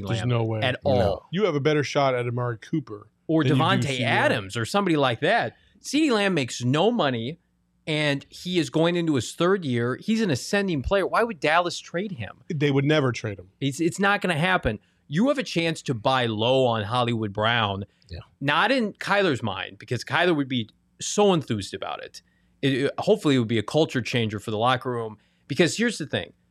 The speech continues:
Speaker 2: Like, even it happened today, and I'm, I, I love this camaraderie that the former Oklahoma players have, but, like, Creed Humphrey and Orlando Brown Junior and Kyler Murray and C D, they all retweet each other all the time. And it's like, I want that brotherhood here in Arizona. Like, I want that same camaraderie.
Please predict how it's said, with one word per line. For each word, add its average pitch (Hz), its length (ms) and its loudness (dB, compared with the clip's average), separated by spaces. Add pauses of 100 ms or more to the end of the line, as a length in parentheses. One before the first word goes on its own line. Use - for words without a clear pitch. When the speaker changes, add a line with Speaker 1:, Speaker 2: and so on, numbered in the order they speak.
(180)
Speaker 2:
Like, 127 260 0
even 214 260 2
it 156 60 -2
happened 170 280 -2
today, 165 280 0
and 120 100 0
I'm, 120 160 -4
I, 143 160 -2 (100)
I 151 100 0
love 165 420 -2
this 127 200 2
camaraderie 127 600 2
that 110 140 -6
the 107 100 -4
former 127 280 0
Oklahoma 127 460 -2
players 151 320 -2
have, 107 260 -4
but, 139 140 -4
like, 113 220 -4 (380)
Creed 202 260 2
Humphrey 165 920 2
and 117 460 -2
Orlando 151 340 0
Brown 160 320 2
Junior 127 380 0
and 107 200 -8
Kyler 160 360 0
Murray 131 340 -2
and 110 100 -14
C 156 220 -6
D, 151 140 -4 (180)
they 156 80 0
all 220 220 4
retweet 185 480 -4
each 127 160 -2
other 110 180 2
all 135 140 2
the 131 80 -8
time. - 420 -8 (480)
And 139 100 2
it's 143 140 -2
like, 147 260 0
I 214 160 2
want 170 280 2
that 127 260 2
brotherhood 123 500 2
here 123 220 -2
in 113 60 -2
Arizona. 107 440 -2
Like, 104 200 -4
I 127 160 2
want 127 380 0
that 113 260 2
same 120 340 0
camaraderie. 117 640 -4